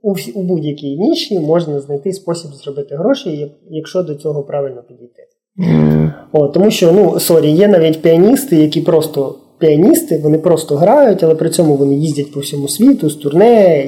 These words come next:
Speaker 1: і збирають зали, і нормально заробляють, і нормально живуть. Якби тут питання в тому, як себе поставити, як організувати справу,
Speaker 2: Мгм.
Speaker 1: якою ти займаєшся. Будь-яку справу, мені здається, можна організувати так,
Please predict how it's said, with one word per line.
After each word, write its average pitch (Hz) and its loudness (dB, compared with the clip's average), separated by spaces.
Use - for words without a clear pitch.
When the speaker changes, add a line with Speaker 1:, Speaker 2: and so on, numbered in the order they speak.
Speaker 1:
і 139 -4
збирають 139 -4
зали, 190 4
і 143 0
нормально 139 -2
заробляють, 156 0
і 143 -2
нормально 135 -4
живуть. 123 -14
Якби 143 -12
тут 208 -2
питання 156 -2
в 147 -4
тому, 190 0
як 151 2
себе 135 -8
поставити, 254 0
як 147 0
організувати 139 -4
справу, 143 2
Speaker 2:
Мгм. 147 4
Speaker 1:
якою 147 0
ти 135 -10
займаєшся. 120 -12
Будь-яку 156 0
справу, 269 0
мені 165 2
здається, 139 -4
можна 139 -8
організувати 135 -10
так, - -2